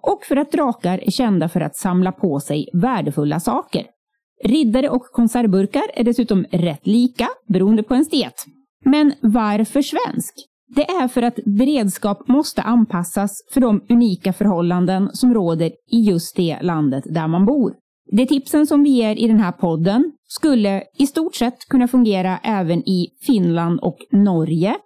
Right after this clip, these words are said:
Dock är det inte säkert att tipsen om olika saker inom samhällsstruktur stämmer där.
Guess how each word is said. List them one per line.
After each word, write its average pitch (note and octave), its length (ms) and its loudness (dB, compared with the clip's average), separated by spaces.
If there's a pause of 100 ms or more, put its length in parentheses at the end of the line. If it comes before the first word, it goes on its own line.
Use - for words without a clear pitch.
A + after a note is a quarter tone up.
(140)
Dock B3 260 -2
är C4 80 0
det C#4 60 0
inte D#4 260 0
säkert G#3+ 640 -4
att - 280 -6
tipsen G3+ 500 -2
om F#3 280 0
olika A3+ 320 2
saker F#3 640 -4
inom F3 360 2
samhällsstruktur G#3+ 1300 -2
stämmer D#3+ 400 -4
där. B3+ 320 -6